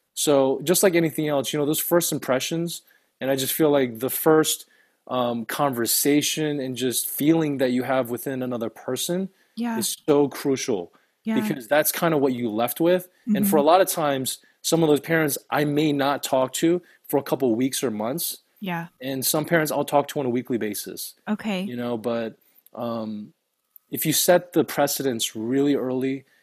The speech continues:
Speaker 1: and they just know, like, you know, "I'm here for you, I'm here for your
Speaker 2: Mm-hmm.
Speaker 1: kid, that's it. That is why I'm here. That's all that matters." Then, you know, I think that everything else kinda takes care of itself in the sense of expectation, and this is why it's done this way.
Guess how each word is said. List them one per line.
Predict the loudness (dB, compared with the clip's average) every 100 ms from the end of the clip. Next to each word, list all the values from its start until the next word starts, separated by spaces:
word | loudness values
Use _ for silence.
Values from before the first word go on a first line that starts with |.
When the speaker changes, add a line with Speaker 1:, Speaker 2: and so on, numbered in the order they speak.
| _
Speaker 1:
and | -10 -6 -2
they | 0
just | 0 -2
know, | -4 -2
like, | -2 -2 -4 -6 -8 _ _ _ -8
you | -4
know, | -4 -4
"I'm | -2 -2
here | 0
for | -2 -2
you, | -2 -2 -2 -4
I'm | -4
here | -6
for | -4
your | -4 -4
Speaker 2:
Mm-hmm. | -6 -8
Speaker 1:
kid, | -6
that's | -4 -4 0
it. | -2 -2 _ _ _ _ _ _
That | -2 0
is | 2
why | 2 2
I'm | -2
here. | -6 -8 -10 _ _ _ _ _ _ _
That's | 0 4
all | 4
that | 4
matters." | 0 -2 -4 -8 -10 _ _ _ _
Then, | 0 0 0 -2 -6 -8
you | -6
know, | -4 -4 -4
I | -4
think | -2 -2 -2
that | 0 0 -2 -6 -2
everything | -2 0 0
else | 0 -2
kinda | -2 -2 -2
takes | -2 -6
care | -2 -2
of | -2
itself | -2 0 0 0
in | -6
the |
sense | -6 -6 -6 -4
of | -4 -4 _ _ _ -8
expectation, | -6 -4 -4 -2 0 0 -2 -4 -4
and | -4 -4
this | -2
is | -2
why | 0 0 0
it's | -2
done | -4 -4 -4
this | -8 -6
way. | -6 -8